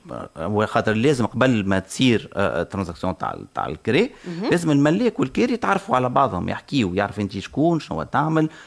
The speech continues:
Speaker 1: آه، عندك عائله وحدك، آه، اللي هو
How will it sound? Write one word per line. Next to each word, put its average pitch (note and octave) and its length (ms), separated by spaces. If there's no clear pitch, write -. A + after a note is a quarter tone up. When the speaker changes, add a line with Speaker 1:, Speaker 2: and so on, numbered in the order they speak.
Speaker 1:
آه، F2 800
عندك F#2 340
عائله F#2 340
وحدك، C#3 600
آه، A#2+ 220
اللي D#3+ 200
هو D3 240